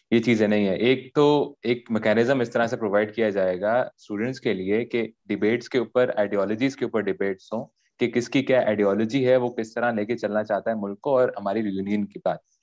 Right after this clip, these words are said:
दूसरा ये कि आपको मैं आज की एक बात बताऊं तो, अ, मुझे किसी साथी ने, मैं अलायंस के लिए एक, अ, ऑर्गेनाइजेशन के पास गया, कौंसिल के पास गया, तो they told me कि आपका जो हिडन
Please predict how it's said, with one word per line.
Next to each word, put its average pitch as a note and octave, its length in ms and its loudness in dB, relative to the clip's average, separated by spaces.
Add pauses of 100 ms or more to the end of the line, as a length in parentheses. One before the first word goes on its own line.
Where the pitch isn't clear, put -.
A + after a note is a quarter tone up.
(400)
दूसरा A#2 220 2
ये D3 180 4
कि D3+ 160 2
आपको A2+ 480 2
मैं C3+ 140 4
आज A#2+ 240 2
की C3 200 0
एक A#2 180 -4
बात G#2+ 160 2
बताऊं A#2 340 0
तो, A#2+ 360 0
अ, G2 260 -2
मुझे G#2 300 -2
किसी A#2+ 240 -4
साथी A#2 400 -4
ने, A2 340 -2 (140)
मैं G2+ 180 -2
अलायंस A2 400 0
के A#2 100 -4
लिए A2 120 2
एक, G#2+ 180 -8 (100)
अ, G2 40 -4
ऑर्गेनाइजेशन G2 800 -2
के A2 80 -2
पास G2+ 320 0
गया, G2+ 120 -2
कौंसिल F#2+ 380 -6
के F#2+ 100 -8
पास G2 320 2
गया, F2 160 0 (720)
तो G#2+ 360 6
they A#2+ 180 0
told C#3 280 4
me E3 60 2
कि D#3+ 120 2
आपका B2 380 4
जो C3 380 2
हिडन A#2+ 300 0